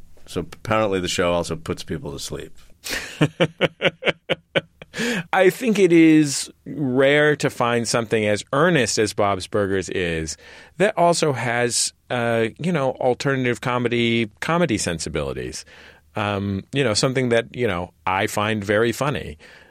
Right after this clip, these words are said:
Speaker 2: Uh, a-, and that's a really remarkable thing. And it's, like, a special thing that,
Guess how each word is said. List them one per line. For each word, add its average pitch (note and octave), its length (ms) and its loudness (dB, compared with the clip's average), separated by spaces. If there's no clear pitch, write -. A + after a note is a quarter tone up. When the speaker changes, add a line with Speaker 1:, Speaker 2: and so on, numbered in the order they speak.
Speaker 2:
Uh, A2+ 420 0
a-, D#3 160 2
and E3+ 120 4
that's A3+ 180 2
a A#3 40 6
really F#3+ 220 8
remarkable E3+ 480 4
thing. E3 200 2
And D3+ 120 6
it's, E3 120 2
like, F3+ 160 4
a F3 60 6
special F3 380 4
thing D#3 220 2
that, C3+ 180 2